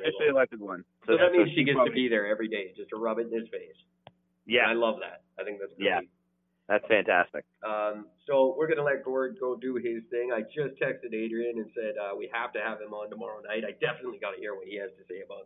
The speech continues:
Speaker 2: this. I,
Speaker 1: Mm-hmm.
Speaker 2: 'cause it's gonna involve knives in some way, and I just love that.
Speaker 1: Oh, probably, yeah, absolutely.
Speaker 2: Um, <laughs> and that's cool, 'cause Knife Party is a killer Deftones song. Um,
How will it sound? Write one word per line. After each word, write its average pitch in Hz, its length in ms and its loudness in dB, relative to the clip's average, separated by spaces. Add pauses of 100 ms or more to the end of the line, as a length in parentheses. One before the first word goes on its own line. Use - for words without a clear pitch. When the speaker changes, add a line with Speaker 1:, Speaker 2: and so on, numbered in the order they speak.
Speaker 2:
this. 98 160 -14 (400)
I, 107 160 -2
Speaker 1:
Mm-hmm. 135 240 -2
Speaker 2:
'cause 151 160 4
it's 135 80 -6
gonna 147 240 2
involve 127 320 2
knives 117 400 -2
in 107 160 -6
some 104 180 -4
way, 95 220 -10
and 95 80 -14
I 95 160 -12
just 98 240 -16
love 104 320 -4
that. 92 240 -18 (640)
Speaker 1:
Oh, 165 160 6
probably, 117 480 4
yeah, 95 160 4
absolutely. 98 400 -4 (160)
Speaker 2:
Um, 95 240 -12 (640)
<laughs> - 240 -14 (1600)
and 113 140 0
that's 113 240 0
cool, 156 200 -2
'cause 117 160 -4
Knife 117 260 4
Party 107 280 0
is 98 80 -10
a 95 80 -16 (160)
killer 113 240 -6
Deftones 107 560 -6
song. 98 260 -10 (1300)
Um, 123 420 2